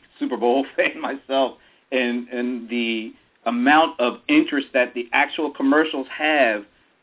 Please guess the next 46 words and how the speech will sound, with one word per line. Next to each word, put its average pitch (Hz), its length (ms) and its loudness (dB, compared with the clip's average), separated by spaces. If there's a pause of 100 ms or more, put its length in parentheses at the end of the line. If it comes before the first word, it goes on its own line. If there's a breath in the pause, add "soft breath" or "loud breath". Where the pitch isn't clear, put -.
(120)
So 135 360 4
you're 131 280 -2
right, 127 300 0
to, 123 180 -2
to 123 80 -6
be 135 260 0
able 147 180 -2
to 127 60 0
have 131 220 2
a 110 200 -8
small 143 340 2
business 139 400 -2 (800)
get 208 160 0
a - 80 -2
chance 180 320 -4
to 147 80 -4
play 185 240 0
with 170 140 0
the 143 60 -6
big 156 300 -2
boys 135 260 0 (240)
and, 131 360 -2
and 120 180 -4
people 175 300 -4
watching 151 640 0 (680)
the 139 120 0
game 160 460 2
as 139 200 2
much 180 260 2
for 175 140 0
the, 143 240 -4 (100)
for 151 120 0
the 127 60 -4
commercial 160 380 -2
as 147 80 -2
they 143 80 -4
do 151 140 0
for 156 60 -8
the 135 80 -4
game. 143 360 -2
That's 151 160 -6
just 139 160 -8
really 143 220 -4
incredible. 135 460 -4 (400 soft breath)
Heather, 170 380 2
uh, 156 200 6